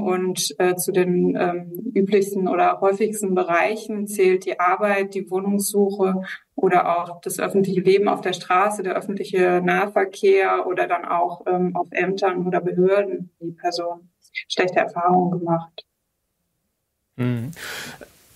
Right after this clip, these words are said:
Speaker 2: Jetzt haben Sie an, auf der einen Seite jetzt von den, ähm, Leuten gesprochen, die speziell zum Arbeiten nach Deutschland kommen, vielleicht auch angeworben werden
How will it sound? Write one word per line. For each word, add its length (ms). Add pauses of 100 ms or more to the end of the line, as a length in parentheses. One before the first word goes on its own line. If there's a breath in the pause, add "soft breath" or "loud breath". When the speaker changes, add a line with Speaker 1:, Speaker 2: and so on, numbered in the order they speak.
(320)
Speaker 2:
Jetzt 200
haben 160
Sie 160
an, 120
auf 200
der 160
einen 180
Seite 220
jetzt 160
von 200
den, 460
ähm, 460
Leuten 300
gesprochen, 480
die 200
speziell 560
zum 300
Arbeiten 540
nach 200
Deutschland 520
kommen, 300
vielleicht 300
auch 120
angeworben 680
werden 460